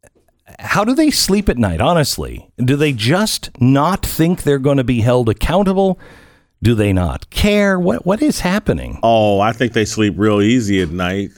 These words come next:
Speaker 2: uh, because they have so much support from big tech and the social media apps and the corporate media that she doesn't feel, she, she's owed this. She, I mean,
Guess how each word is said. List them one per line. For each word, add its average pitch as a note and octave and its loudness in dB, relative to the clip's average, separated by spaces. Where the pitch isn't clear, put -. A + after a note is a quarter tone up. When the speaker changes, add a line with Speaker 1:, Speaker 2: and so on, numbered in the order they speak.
Speaker 2:
uh, F2 -6
because F2 -4
they G#2+ 0
have A2 0
so A#2 0
much A2+ 0
support - -2
from F#2 -2
big G2 -2
tech G2 -2
and F#2 -6
the F2 -6
social G#2 -2
media F#2+ -2
apps F#2 -4
and F#2+ -2
the E2+ -8
corporate A2 0
media G#2+ 0
that G2 -2
she C3+ -2
doesn't A2+ 0
feel, A2 -2
she, D#3+ -6
she's D#3 -4
owed D#3+ 0
this. - -18
She, D#3+ -2
I F#2+ -2
mean, G#2 -2